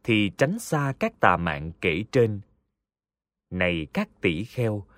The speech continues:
như vậy là kẻ phàm phu tán thán Như Lai. Này các tỷ kheo, đấy là những vấn đề không quan trọng, nhỏ nhặt, chỉ thuộc giới luật mà kẻ phàm phu dùng để tán thán Như Lai.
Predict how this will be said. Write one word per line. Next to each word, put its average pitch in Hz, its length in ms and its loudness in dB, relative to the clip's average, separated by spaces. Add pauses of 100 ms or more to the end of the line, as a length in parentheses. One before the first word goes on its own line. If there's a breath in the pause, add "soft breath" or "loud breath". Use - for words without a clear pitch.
(240 soft breath)
như 190 180 6
vậy 85 360 2
là 92 220 2
kẻ 90 420 -2
phàm 85 360 0
phu 107 460 -2 (140)
tán 123 340 0
thán 131 460 -2
Như 107 180 0
Lai. 92 380 0 (1400)
Này 104 440 0
các 226 200 -2
tỷ 95 220 0
kheo, 120 400 -2 (360 soft breath)
đấy 127 300 2
là 117 180 2
những 87 380 -2
vấn 151 240 0
đề 87 260 4
không 170 420 -2
quan 147 280 0
trọng, 80 340 0 (160)
nhỏ 95 400 0
nhặt, 104 180 -2 (340)
chỉ 98 200 0
thuộc 113 360 -2
giới 127 240 0
luật 131 200 0 (340 soft breath)
mà 110 180 4
kẻ 95 300 0
phàm 90 340 0
phu 156 420 0
dùng 87 320 -2
để 85 280 -2 (120)
tán 120 320 0
thán 135 400 -2
Như 107 200 0
Lai. 90 340 -2